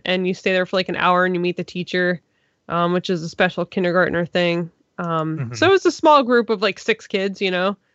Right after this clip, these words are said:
Speaker 1: and they kinda did a few activities and stuff, but it wasn't too bad. Uh, it was weird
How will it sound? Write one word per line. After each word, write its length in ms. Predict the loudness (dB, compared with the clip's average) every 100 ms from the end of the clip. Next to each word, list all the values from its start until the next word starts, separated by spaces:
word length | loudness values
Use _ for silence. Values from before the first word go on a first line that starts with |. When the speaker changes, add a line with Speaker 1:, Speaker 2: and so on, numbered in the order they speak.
| _ _
Speaker 1:
and 140 | -6 -4
they 80 | 0
kinda 400 | 2 2 2 -4 _ _ _ _ 0
did 180 | 0
a 40 | 2
few 240 | -2 0
activities 640 | 2 0 -4 -2 -2 -2 -4
and 120 | -4
stuff, 300 | -2 -2 0
but 220 | -2 -2 _ _ _ _ _ _ _ _ _ -2
it 80 |
wasn't 400 | 4 6 6 4 0
too 180 | 0 2
bad. 600 | 2 2 4 4 4 2
Uh, 300 | 0 -2 0 -2
it 80 | -2
was 200 | -4 -6
weird 500 | -4 0 0 0